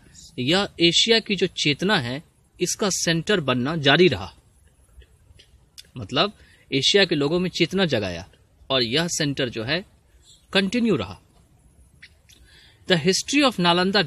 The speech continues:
dates back to the age of Lord Buddha and Lord Mahavira। कहता है किस युग में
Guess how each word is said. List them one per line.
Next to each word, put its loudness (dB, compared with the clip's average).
dates -2
back -6
to -4
the -6
age 2
of -8
Lord 2
Buddha -8
and -8
Lord -8
Mahavira। -16
कहता -6
है -4
किस -6
युग 2
में -6